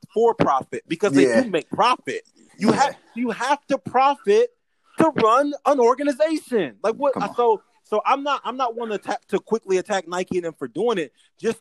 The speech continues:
Speaker 1: the way that, the way you walk when it comes to money being a byproduct is very important. The way you walk with it, like,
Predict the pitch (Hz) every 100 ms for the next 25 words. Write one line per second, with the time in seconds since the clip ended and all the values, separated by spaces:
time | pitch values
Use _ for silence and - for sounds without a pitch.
0 | 147 175 151 131 165 233 254 196 175 165
1 | _ 127 139 180 190 180 165 120 131 190
2 | - _ - _ _ _ _ _ 147 156
3 | - - 196 196 - 156 139 131 123 123
4 | 117 113 120 113 107 127 110 - _ -
5 | 139 151 117 - 101 90 131 156 156 131
6 | 175 175 139 131 127 113